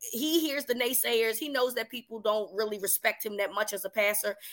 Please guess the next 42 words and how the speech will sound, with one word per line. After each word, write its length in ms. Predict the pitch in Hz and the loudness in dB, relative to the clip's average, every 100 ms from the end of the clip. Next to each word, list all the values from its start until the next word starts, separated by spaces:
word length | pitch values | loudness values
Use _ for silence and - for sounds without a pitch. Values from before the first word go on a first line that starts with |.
| - | -6
And 220 | 202 202 - | -2 -2 -4
he 380 | 202 269 269 254 | -4 -2 -2 0
has, 520 | 220 214 196 196 190 | 2 4 6 2 0
you 100 | 233 | -6
know, 320 | 208 190 190 | -2 0 2
some 160 | 170 208 | 0 0
statements 420 | 208 262 254 202 190 | 4 4 4 2 2
that 100 | 185 | 2
he's 240 | 262 262 | 0 -2
going 180 | - 190 | -2 0
to 60 | |
wanna 220 | 180 185 175 | 0 0 0
make. 240 | 165 143 - - | 0 -2 -8 -4
And 120 | - 214 | 0 6
what 200 | 240 196 | 6 8
better 180 | 220 | 6
way 160 | 208 214 | 6 2
to 100 | 190 | 2
do 280 | 180 208 226 | -2 -6 0
that? 300 | 196 180 160 - - | 4 4 2 -4 -14
He 100 | 196 | 6
did 160 | 254 | 6
it 80 | 269 | 8
already 400 | 254 233 226 220 | 8 8 8 6
against 380 | 208 202 208 - | 4 2 0 0
the 80 | 208 | 0
New 160 | 208 | 2
England 280 | 208 202 190 | 2 2 0
Patriots, 600 | 220 208 - 196 190 190 | 2 0 0 2 2 2
which 160 | 196 196 | 0 0
we 120 | 214 | 0
know, 240 | 202 190 190 | 4 4 4
you 100 | 208 | 2
know, 120 | 180 | 2
Bill 220 | 185 202 | 2 2
Belichick, 440 | 196 196 190 208 185 - - - | 2 0 2 0 0 -6 -20 -20
he's 240 | - 247 214 | -10 -2 2
a, 80 | 196 | 4
a, 360 | 196 190 - 196 - | 4 2 2 0 2
a 60 | 185 | 2
defensive 460 | 190 185 190 185 | 0 -4 -2 -2
wizard, 340 | 175 196 196 | 0 0 2